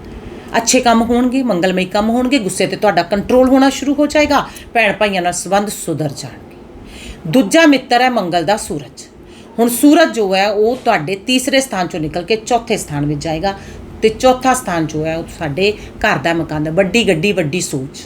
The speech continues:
ਵੱਡਾ ਘਰ ਲੈਣ ਬਾਰੇ ਸੋਚ ਰਹੇ ਹੋ, ਲਿਆ ਜਾਏਗਾ। ਵਿਦੇਸ਼ ਤੋਂ ਤੁਸੀਂ change of place ਹੋ ਜਾਏਗੀ ਤੁਹਾਡੀ। ਅਗਰ ਤੁਸੀਂ ਵੀਜ਼ਾ ਲਗਾ ਕੇ ਆਪ-, ਇੰਡੀਆ ਆ ਕੇ ਆਪਣੇ ਮਾਤਾ ਪਿਤਾ ਨੂੰ ਮਿਲਣਾ ਚਾਹੁੰਦੇ ਹੋ, ਉਹਨਾਂ ਦਾ ਵੀਜ਼ਾ ਲਗਵਾਉਣਾ ਚਾਹੁੰਦੇ ਹੋ, ਤੇ ਇਹ ਮਹੀਨਾ ਤੁਹਾਡੇ ਲਈ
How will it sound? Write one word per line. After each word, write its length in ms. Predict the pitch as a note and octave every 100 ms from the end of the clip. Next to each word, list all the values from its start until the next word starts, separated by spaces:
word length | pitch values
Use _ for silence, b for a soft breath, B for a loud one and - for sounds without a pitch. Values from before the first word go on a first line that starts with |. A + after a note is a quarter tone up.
| - - - B B -
ਵੱਡਾ 300 | F#3 F#3 A3
ਘਰ 420 | G#3 D#3 A#2+ -
ਲੈਣ 200 | F#3 G3
ਬਾਰੇ 180 | F#3+ F3+
ਸੋਚ 320 | - F3 E3
ਰਹੇ 120 | F3+ F3+
ਹੋ, 40 |
ਲਿਆ 220 | E3 D#3
ਜਾਏਗਾ। 320 | D3 F3+ F#3+
ਵਿਦੇਸ਼ 340 | G3+ E3+ G3+ G3+
ਤੋਂ 160 | A3
ਤੁਸੀਂ 340 | G3 G3 B3 A#3
change 600 | - - - C4 B3+ B3+
of 120 | B3
place 180 | F#3 -
ਹੋ 60 | E3
ਜਾਏਗੀ 300 | E3+ E3+ F#3+
ਤੁਹਾਡੀ। 380 | G#3 G3+ F3+ G3+ B B F#3+
ਅਗਰ 160 | G#3 B3+
ਤੁਸੀਂ 280 | B3+ A#3+ A3
ਵੀਜ਼ਾ 220 | G3+ G3
ਲਗਾ 280 | F#3 E3 F3
ਕੇ 140 | E3+
ਆਪ-, 180 | E3+ E3+
ਇੰਡੀਆ 380 | G3+ F#3 G#3+ F3+
ਆ 40 |
ਕੇ 120 | -
ਆਪਣੇ 160 | E3+ E3
ਮਾਤਾ 280 | E3 F#3+ A3
ਪਿਤਾ 240 | A3 A3
ਨੂੰ 100 | A3
ਮਿਲਣਾ 240 | G#3+ G#3 A3
ਚਾਹੁੰਦੇ 280 | A#3 A#3+
ਹੋ, 40 | A#3+
ਉਹਨਾਂ 140 | G#3
ਦਾ 80 | E3
ਵੀਜ਼ਾ 260 | D3+ D#3 F3
ਲਗਵਾਉਣਾ 360 | F3 F3+ F#3
ਚਾਹੁੰਦੇ 280 | F3+ F#3 F#3+
ਹੋ, 40 |
ਤੇ 100 | F#3
ਇਹ 60 | F3
ਮਹੀਨਾ 260 | E3+ D3+ C#3+
ਤੁਹਾਡੇ 300 | D3+ C3+ D3+
ਲਈ 240 | G#3